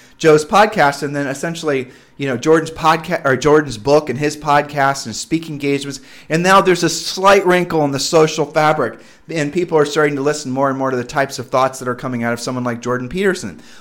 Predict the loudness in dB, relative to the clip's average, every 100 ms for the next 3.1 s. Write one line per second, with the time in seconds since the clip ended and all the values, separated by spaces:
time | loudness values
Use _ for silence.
0 | -2 6 8 6 4 2 2 0 -4 -4
1 | -2 2 2 0 -4 -8 -14 -16 2 4
2 | 4 0 2 4 4 2 0 -2 0 -2